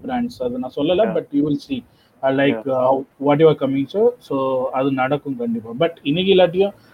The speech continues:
Speaker 1: இன்னும் one or two year, two இயர்ஸ்ல வந்து the non-endemic பிராண்ட்ஸோட தாக்கம் வந்து நிறைய இருக்கும்.
Speaker 2: ம்.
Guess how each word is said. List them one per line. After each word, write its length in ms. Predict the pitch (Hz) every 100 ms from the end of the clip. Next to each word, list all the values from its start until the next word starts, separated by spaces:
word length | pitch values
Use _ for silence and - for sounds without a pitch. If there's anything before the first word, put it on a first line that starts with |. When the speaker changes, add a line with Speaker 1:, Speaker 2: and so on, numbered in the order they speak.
| -
Speaker 1:
இன்னும் 160 | 147 156
one 180 | 151 156
or 120 | 165
two 180 | 165 151
year, 200 | 151 151
two 160 | 147 151
இயர்ஸ்ல 420 | 151 160 156 147
வந்து 260 | 139 139 143 143 131 120
the 80 | 135
non-endemic 640 | 139 135 151 151 147 139 -
பிராண்ட்ஸோட 460 | 131 127 139 123 -
தாக்கம் 340 | 127 123 127
வந்து 160 | 123 120
நிறைய 280 | 113 113 107
இருக்கும். 500 | - _ _ 123
Speaker 2:
ம். 100 | 113